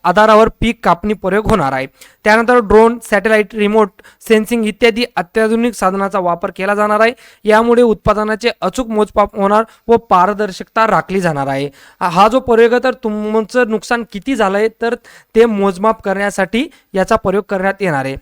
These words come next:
आता कप आणि कॅप मॉडेल काय आहे, तर विमा कंपन्यांना नुकसान भरपाईसाठी जमा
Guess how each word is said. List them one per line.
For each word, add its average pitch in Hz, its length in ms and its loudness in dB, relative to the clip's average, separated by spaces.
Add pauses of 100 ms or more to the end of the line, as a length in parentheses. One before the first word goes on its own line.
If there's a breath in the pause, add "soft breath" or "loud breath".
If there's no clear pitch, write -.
(200)
आता 214 180 0
कप 254 380 0
आणि 240 260 -2
कॅप 240 240 2
मॉडेल 208 360 0
काय 226 160 4
आहे, 226 200 2 (260 soft breath)
तर 254 100 2
विमा 240 260 2
कंपन्यांना 226 540 0
नुकसान 233 420 0
भरपाईसाठी 208 600 -2
जमा 190 400 0